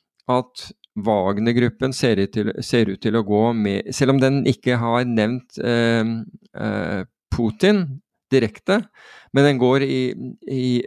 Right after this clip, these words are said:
økende grad i opposisjon mot det russiske militæret og, og, og, og kritiserer det, er om, om han har politiske amb-, ambisjoner her. Altså i så fall så han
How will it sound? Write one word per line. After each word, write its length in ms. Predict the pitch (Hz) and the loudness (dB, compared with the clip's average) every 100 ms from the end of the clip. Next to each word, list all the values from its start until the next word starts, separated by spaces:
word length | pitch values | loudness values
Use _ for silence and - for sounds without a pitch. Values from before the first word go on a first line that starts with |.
| 135 | 2
økende 320 | 110 - 131 | 2 -2 -2
grad 320 | 113 104 104 | 0 0 0
i 80 | 117 | -2
opposisjon 800 | 113 120 - 127 - 113 107 120 113 | -2 -4 -4 -4 -2 -2 0 -2 -2
mot 240 | 98 101 - | -2 -4 -4
det 140 | 123 104 | -2 -2
russiske 560 | 95 - 110 - 120 123 120 _ _ _ _ - | -6 -8 -8 -6 -4 -2 -4 _ _ _ _ -2
militæret 800 | 123 127 110 104 101 120 170 196 | 0 0 0 -2 0 0 -2 0
og, 380 | 120 120 120 123 - - | 0 2 0 -6 -12 -14
og, 320 | 123 120 113 110 110 - - | -10 -8 -8 -10 -12 -16 -10
og, 160 | - 78 | -2 -2
og 160 | - 113 | -2 -6
kritiserer 720 | 120 117 127 - 107 107 120 | -6 -6 -8 -6 -2 -2 0
det, 160 | 143 226 220 - _ _ _ _ _ _ _ _ _ - | 0 0 -4 -10 _ _ _ _ _ _ _ _ _ -6
er 460 | 110 110 120 131 - 117 | -2 0 0 0 -2 0
om, 400 | 113 113 120 123 120 - _ _ - | 0 0 -2 -6 -10 -16 _ _ -4
om 120 | 123 - - | -4 -4 -4
han 240 | 127 180 220 - | -2 -2 -6 -2
har 380 | 127 120 117 107 _ _ _ _ _ - | 0 0 -2 -8 _ _ _ _ _ 0
politiske 560 | 139 113 107 113 - 110 | 2 4 2 -4 -2 -2
amb-, 320 | 101 98 - 117 | -2 -6 -2 -2
ambisjoner 640 | 104 110 - 98 104 110 | 0 -2 0 -2 0 0
her. 180 | 113 - _ _ _ _ _ 131 | -2 -6 _ _ _ _ _ -2
Altså 160 | 139 | 0
i 60 | 143 | 2
så 140 | 135 135 | 0 2
fall 160 | 135 | -2
så 160 | - 135 131 127 | 2 2 2 0
han 200 | 127 135 | 0 -2